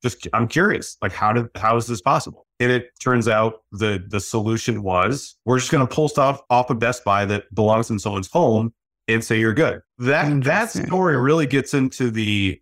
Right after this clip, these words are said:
Speaker 1: essence of the complexity of being an, an I T professional in healthcare.
Speaker 2: Yeah. Yeah. And we gotta go, one of these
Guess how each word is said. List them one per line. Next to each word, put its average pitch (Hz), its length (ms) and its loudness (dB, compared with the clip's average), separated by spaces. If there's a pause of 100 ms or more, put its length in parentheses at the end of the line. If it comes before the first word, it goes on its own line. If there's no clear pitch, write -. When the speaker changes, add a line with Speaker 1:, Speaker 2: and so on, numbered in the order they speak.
(140)
Speaker 1:
essence 156 540 -2 (240)
of 110 400 0
the 110 80 -2
complexity 107 880 -2
of 92 200 -2
being 104 240 0
an, 92 120 -4 (240)
an 98 120 0
I 98 140 2
T 98 140 -6
professional 98 580 -4
in 98 140 -2
healthcare. 90 580 -4 (220)
Speaker 2:
Yeah. 104 360 0 (380)
Yeah. 139 160 2
And 135 80 2
we 175 80 2
gotta 185 360 2
go, 139 140 0 (140)
one 151 180 2
of 175 60 4
these 120 200 2